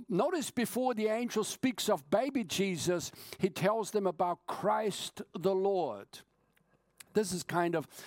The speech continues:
a sense that I want us to really lay a hold of tonight. Uh, um, it says, "There is born to you this day in the city of David, uh, a Savior who is Christ the Lord."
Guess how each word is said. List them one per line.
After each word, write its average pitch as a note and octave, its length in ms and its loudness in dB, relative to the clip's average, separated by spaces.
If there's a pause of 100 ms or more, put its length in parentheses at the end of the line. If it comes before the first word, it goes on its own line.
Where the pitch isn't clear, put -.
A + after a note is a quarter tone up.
(140)
a D#3 80 6
sense G#3 420 0
that F#3+ 140 2
I F3+ 40 0
want G3 220 0
us F#3+ 180 -4
to E3+ 120 0
really G#3+ 360 2
lay F#3+ 220 2
a F#3 80 0
hold F#3 340 -2
of F3 180 0 (260)
tonight. E3+ 640 0
Uh, D3 220 2 (320)
um, D#3 340 0 (720)
it C#3 80 0
says, F3 240 2
"There F3+ 160 4
is D#3+ 120 -2
born G#3 380 2
to F3+ 100 0
you G#3+ 160 0
this G3 320 0
day F#3+ 260 2
in G#3 200 -2
the F3+ 100 2
city G#3+ 400 0
of E3+ 240 0
David, G3+ 480 2 (400)
uh, D#3 220 2 (120)
a G3 160 2
Savior A3+ 840 0 (300)
who G#3+ 200 2
is F#3+ 280 0
Christ G#3 640 0
the G3+ 100 2
Lord." F3+ 580 0